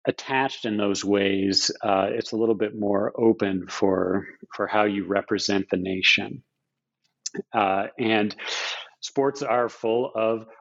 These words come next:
minorities, a lot of Black people in sports. So, so it, you know, in dealing with questions like race, uh, the s-, sports is a natural, w-, was it, was a natural place to do that, I think. Um,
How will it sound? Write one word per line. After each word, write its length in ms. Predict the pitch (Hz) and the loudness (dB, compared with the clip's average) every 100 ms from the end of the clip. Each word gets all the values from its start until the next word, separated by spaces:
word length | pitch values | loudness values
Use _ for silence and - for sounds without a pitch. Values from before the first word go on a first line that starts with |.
| - | -6
minorities, 640 | 107 117 175 175 92 90 - - - | -6 -2 0 0 -2 -14 -18 -20 -12
a 40 | |
lot 140 | 85 127 | -4 -2
of 80 | |
Black 280 | 113 151 170 | 2 2 0
people 260 | 147 143 135 | -4 -2 -2
in 100 | 127 | -2
sports. 360 | - 151 113 | 0 2 2
So, 200 | - 104 - - _ - | 0 -4 -4 -20 _ -18
so 420 | 120 135 117 120 - | -8 0 0 0 0
it, 180 | 135 - _ _ _ _ _ - | -4 -4 _ _ _ _ _ -4
you 120 | 139 | -2
know, 120 | 123 | -2
in 180 | 147 127 | -2 -2
dealing 380 | 143 151 147 131 | 0 0 0 -2
with 200 | 120 - | -6 -2
questions 460 | 131 123 127 113 | 2 2 2 -2
like 240 | 104 98 117 | 0 0 0
race, 480 | 117 113 107 - - - _ 113 | 2 2 -2 -6 -14 -20 _ -6
uh, 460 | 104 104 101 98 107 - - | 0 0 2 0 -4 -8 -4
the 100 | 110 | -4
s-, 200 | - 110 | -4 -8
sports 360 | - 117 110 104 | -2 4 4 4
is 100 | 95 | -2
a 60 | |
natural, 640 | 95 95 98 98 92 87 90 - - - - - | -2 -2 0 -2 -2 -4 -10 -18 -20 -20 -12 -4
w-, 180 | 123 135 | -2 2
was 200 | 127 123 | 2 2
it, 140 | 127 | -2
was 180 | 135 113 | -2 0
a 60 | |
natural 560 | 113 113 113 104 101 - - | 0 0 0 0 -2 -6 0
place 300 | 117 104 - | 4 4 2
to 100 | 101 | -4
do 220 | 92 113 | 4 4
that, 200 | 95 87 | 4 -2
I 100 | 92 | -4
think. 320 | 92 104 95 - _ _ _ _ _ 95 | -4 -6 -8 -14 _ _ _ _ _ 0
Um, 480 | 92 87 85 87 | 2 2 0 -4